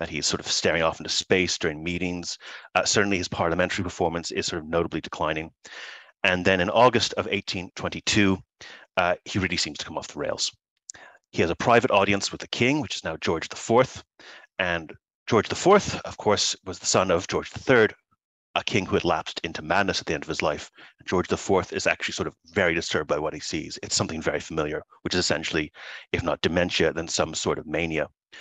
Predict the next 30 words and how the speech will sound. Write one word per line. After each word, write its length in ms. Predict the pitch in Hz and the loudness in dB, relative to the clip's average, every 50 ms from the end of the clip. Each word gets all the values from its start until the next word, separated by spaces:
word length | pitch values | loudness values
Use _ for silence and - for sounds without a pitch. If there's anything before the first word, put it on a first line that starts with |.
| - - - - - - - | -16 -16 -16 -16 -16 -8 -2
Castlereagh 420 | 120 98 95 - 113 104 92 95 90 | 0 0 0 4 4 4 6 6 4
is 160 | 85 78 - - _ _ - | 2 0 -4 -8 _ _ -8
ranting 580 | 107 92 92 95 101 98 - 104 85 82 - - _ _ _ _ - | -4 0 2 4 4 4 2 0 -4 -4 -8 -18 _ _ _ _ -4
about 640 | 98 92 - 90 85 87 85 90 - - - - - _ _ _ _ _ _ - | -4 0 2 2 4 4 2 2 0 -2 -2 -4 -8 _ _ _ _ _ _ -2
plots 260 | - - 98 85 - - | 2 2 2 2 2 -2
against 360 | - 104 87 82 - - - | 0 0 -2 -2 -4 -10 -10
him, 100 | 80 71 85 | -10 -8 -8
that 120 | 92 87 | -6 -4
he's 120 | 87 82 | -4 -4
been 160 | - 90 85 - | -4 -6 -4 -2
sought 300 | - - - 95 - - | 0 2 4 2 2 2
by 120 | 98 90 | 0 -2
the 80 | 87 - | -2 -4
police, 360 | - - - 87 82 80 - | -8 -6 -6 -6 -6 -6 -6
that 120 | - 85 | -6 -6
he's 80 | 82 80 | -4 -2
been 140 | - 101 90 | -2 -4 -4
accused 500 | - - - - 117 104 101 92 87 90 | -4 -6 -4 -2 0 0 0 0 -2 -2
of 80 | - | -2
homosexuality. 880 | - 90 87 - - 101 85 - - 95 87 87 87 85 80 73 76 78 _ _ - - - - - - - - - - - | -2 -4 -2 0 0 0 0 0 0 0 2 2 2 0 -2 -6 -10 -16 _ _ -20 -18 -16 -16 -16 -16 -18 -16 -8 -4 -2
Um, 400 | 90 87 85 85 85 85 82 _ _ _ _ _ _ _ _ _ _ _ _ | 0 0 0 0 -2 -4 -10 _ _ _ _ _ _ _ _ _ _ _ _
the 80 | - - | -8 -8
king 340 | - - - 131 117 113 117 - | -4 0 2 2 2 2 0 -2
intervenes 440 | 120 107 - 107 92 107 101 95 - | -2 -2 -2 0 0 0 -2 -2 -4
with 60 | - | -10
the 60 | - | -10
prime 220 | - - 92 87 | -6 -4 -4 -4
minister 260 | 87 90 87 - - 85 | -2 -4 -4 -4 -6 -8
and 80 | 78 | -4
says, 240 | - 87 85 85 | -2 0 0 0